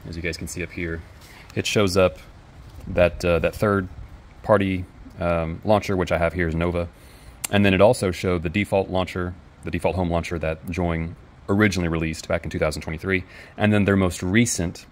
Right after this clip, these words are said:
updated launcher. Uh, so I just completely deleted them. The only one that I had, uh, backed up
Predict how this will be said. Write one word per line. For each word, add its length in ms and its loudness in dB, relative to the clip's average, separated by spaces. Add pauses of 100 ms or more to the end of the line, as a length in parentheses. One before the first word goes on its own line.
updated 380 0
launcher. 440 -6 (440)
Uh, 160 -4
so 380 0 (160)
I 140 2
just 120 0
completely 320 0
deleted 300 2
them. 160 -4 (220)
The 80 4
only 200 4
one 380 2 (400)
that 140 4
I 120 8
had, 480 0 (1080)
uh, 380 -6
backed 360 4
up 280 0